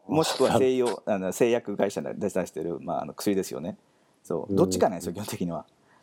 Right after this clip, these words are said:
Speaker 1: そう。じゃなくて、僕がこれから教えていくのは、まあ、その、解剖学から生理学からそれぞれの。で、その、西洋医学的な手術とか、外科手術とか、その、薬で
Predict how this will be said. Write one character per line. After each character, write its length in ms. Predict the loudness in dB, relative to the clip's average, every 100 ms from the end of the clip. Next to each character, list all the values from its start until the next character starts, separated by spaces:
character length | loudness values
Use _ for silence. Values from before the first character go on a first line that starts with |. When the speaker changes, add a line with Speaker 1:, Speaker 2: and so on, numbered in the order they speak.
| _
Speaker 1:
そ 280 | -6 -4 0
う。 40 | 4
じ 60 |
ゃ 40 | 4
な 100 | 2
く 60 |
て、 360 | 4 4 2 -6 _ -20 -4
僕 360 | 0 2 0 -4 -10 _
が 120 | 2
こ 80 | 4
れ 60 | 4
か 80 |
ら 80 | 2
教 120 | 2
え 40 | -2
て 100 | 0
い 40 |
く 80 | 0
の 100 | 0
は、 220 | 0 -2 -8 _ _ _ _ _ _
ま 100 | -4
あ、 20 |
そ 120 | -2
の、 400 | -4 -4 -6 -8 -12 -4
解 180 | 0 2
剖 100 | 2
学 180 | -2 -4
か 100 | -4
ら 80 | 0
生 180 | 2
理 80 | 2
学 140 | -2 -4
か 100 | -4
ら 80 |
そ 120 | -2 -2
れ 80 |
ぞ 100 | -2
れ 60 | -4
の。 180 | -4 -8 _ _ 4
で、 320 | 6 6 2
そ 140 | -2
の、 120 | -2 -2 _ _
西 200 | 2 6
洋 40 | 6
医 20 |
学 160 | 4 -2
的 200 | -2 0
な 100 | -2
手 60 |
術 260 | 2 0 0
と 100 | -4
か、 100 | 0
外 120 | 2
科 120 | 2
手 60 | 2 -2
術 160 | -2
と 100 | -4
か、 300 | 0 2 2 -2 _ _
そ 120 | -8
の、 200 | -6 -8 -8
薬 260 | 0 2
で 100 | 4